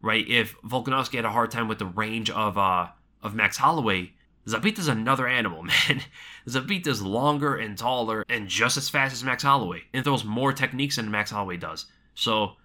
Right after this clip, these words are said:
Volkanovski's gonna have a hard first two rounds, but I see him winning and probably finishing Zabit in the fifth round. Adesanya versus Prime Anderson Silva. I talked about this before. I think Adesanya beats Prime Anderson.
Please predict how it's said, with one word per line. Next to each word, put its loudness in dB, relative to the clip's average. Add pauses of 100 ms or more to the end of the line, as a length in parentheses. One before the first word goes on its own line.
(120)
Volkanovski's 0
gonna 2
have -2
a -12
hard 2
first -2
two -2
rounds, 0
but 2 (320)
I -2
see 0
him 0
winning 0 (440)
and -2
probably 0
finishing 0
Zabit -4
in -4
the -2
fifth -6
round. -2 (140)
Adesanya 4
versus 0
Prime 2
Anderson 0
Silva. 4
I 6
talked -2
about 0
this -4
before. 2
I 4
think -2
Adesanya 0
beats -4
Prime 0
Anderson. -2